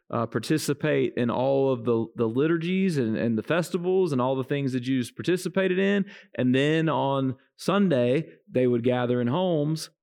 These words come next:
and they would worship Christ specifically.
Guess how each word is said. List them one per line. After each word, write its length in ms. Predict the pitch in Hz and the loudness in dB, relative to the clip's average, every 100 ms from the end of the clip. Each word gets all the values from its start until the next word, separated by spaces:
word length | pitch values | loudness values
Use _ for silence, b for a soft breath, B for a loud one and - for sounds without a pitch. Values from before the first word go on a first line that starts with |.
| - | -8
and 180 | - 123 | -2 0
they 160 | 123 123 | 2 2
would 340 | 123 120 113 - _ - | 2 0 -4 -14 _ -10
worship 560 | 117 127 127 - - | -2 0 0 -2 -4
Christ 600 | - 156 127 113 - - _ | -4 -2 0 -2 -6 -16 _
specifically. 840 | - - 113 - 175 110 - 57 | -20 -14 -8 -2 -2 -2 -6 -8